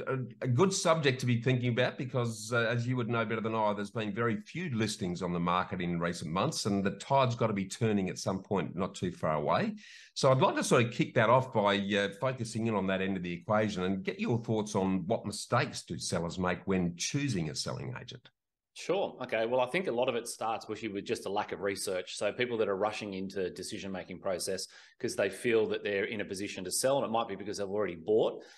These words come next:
Speaker 2: and there's some external pressure there to get moving, or it's an investment property and they just wanna get it off their books between now and the end of financial year, whatever it might be. But it tends to be a lack of research and due diligence that causes the problem. But a couple of key mistakes, I think, is, um,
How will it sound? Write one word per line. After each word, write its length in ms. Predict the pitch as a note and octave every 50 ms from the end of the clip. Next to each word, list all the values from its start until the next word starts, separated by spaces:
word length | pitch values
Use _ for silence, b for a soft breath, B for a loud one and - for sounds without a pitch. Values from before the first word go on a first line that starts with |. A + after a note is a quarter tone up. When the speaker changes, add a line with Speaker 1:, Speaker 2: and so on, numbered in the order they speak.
| B B B
Speaker 2:
and 100 | B G#2
there's 160 | G#2 G2+ G2+
some 280 | - A2 G2 F#2+ F#2+ G2+
external 480 | - - - - - A2+ A2 A2 A2 G#2+
pressure 300 | F#2+ - G#2+ G2 - G#2+
there 180 | G#2 G#2 G#2 G2+
to 60 | G#2
get 200 | G2+ G2+ G2 F#2+
moving, 480 | G2+ G#2+ A#2 A2+ A#2 B2 C3 B2+ B2 B2 B B B B B
or 400 | - A2 A2+ A2+ A2+ A#2 A2+ A#2
it's 140 | G#2+ A2 -
an 40 | A2
investment 440 | G#2+ G#2 B2 C#3 C3+ - C3+ C3+ B2+
property 300 | C3 C3 C3 C#3 C3+ B2
and 80 | A#2
they 100 | A2 G2+
just 160 | F#2 G#2 - -
wanna 140 | G#2 F#2+
get 120 | F2+ G2+ G2+
it 80 | G2+
off 160 | G#2 G2 - -
their 140 | G2+ F#2+
books 300 | F2+ G2 A#2+ A#2+ A#2+ -
between 460 | - - - - - G#2+ G2+ G2+ G2+ G2
now 340 | G#2+ A2 A2 A2 A2 G#2+
and 180 | G#2 G2 G2 F#2+
the 100 | G2 A2
end 140 | A2+ A2+ G#2+
of 60 | -
financial 420 | - A2 G#2+ A2 G#2+ G#2+ G#2+ A2+ A2
year, 240 | G2 A2+ B2+ C3 B2
whatever 300 | A#2+ C3 C3+ C3+ B2 C#3
it 80 | -
might 240 | A#2+ G#2 G#2 G2+ -
be. 160 | A2+ A2+ A#2+
But 80 | A#2 A#2
it 100 | B2 B2+
tends 260 | - C3+ D3 D3+ C#3+
to 80 | - A#2
be 100 | A2+ A2
a 60 | F#2+
lack 260 | F#2+ G2+ G#2 G2+ -
of 80 | G2+ E2+
research 720 | F#2 G2+ G2+ F#2+ F#2+ - G2 F#2+ F#2 G2 F#2+ - - - B B B B B B B
and 240 | G2+ F#2+ F#2+ F#2+ F#2+
due 140 | G2 G#2+ G2+
diligence 500 | - G2+ G2+ G2+ G2 F#2+ F#2+ F#2 F#2 - -
that 120 | F#2+ -
causes 320 | - - G#2 G2 F#2 -
the 120 | - G2 F#2
problem. 360 | - A2+ A#2 G#2 A2 G2+ F#2+
But 180 | F#2+ B2 B2+ B2 - B B B B B B
a 60 | -
couple 240 | - G3 F#3+ F#3+ G3
of 60 | -
key 180 | F#3 - E3+ E3
mistakes, 420 | D#3+ D3+ D#3+ - D3+ D3 C#3 -
I 100 | C3+ C3+
think, 280 | C#3 - - D3 C#3+ C3+
is, 380 | C#3+ C#3 C3 A#2+ A#2+ - - -
um, 340 | C3+ B2+ A#2+ A#2 A#2+ A#2+